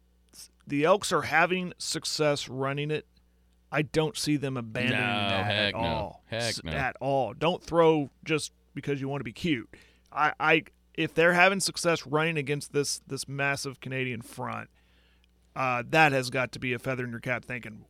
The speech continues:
Speaker 1: "Look at this, boys. We're gonna keep running it down their throats, and we're gonna keep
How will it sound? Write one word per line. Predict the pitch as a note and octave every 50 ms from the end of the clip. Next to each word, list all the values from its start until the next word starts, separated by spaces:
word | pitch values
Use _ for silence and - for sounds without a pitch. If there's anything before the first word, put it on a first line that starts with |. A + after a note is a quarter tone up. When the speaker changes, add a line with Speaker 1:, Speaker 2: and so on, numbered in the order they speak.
| _ -
Speaker 1:
"Look | - A#2 B2+ C3+ C#3+
at | C3 B2+
this, | C3 B2+ A2
boys. | - A#2+ A#2 A2 G#2+ G#2+ A#2+
We're | C3+ C#3
gonna | D3 C3 B2+
keep | - - - D#3+ E3+ - - - - -
running | C#3 C#3 C#3 C3 C3
it | - -
down | B2 A#2 A#2 A2+
their | G#2+ G#2
throats, | - - A2 G#2+ A2+ B2 - - -
and | B2 B2
we're | B2
gonna | A#2 A#2 A#2 A2+
keep | - - D3+ D#3 -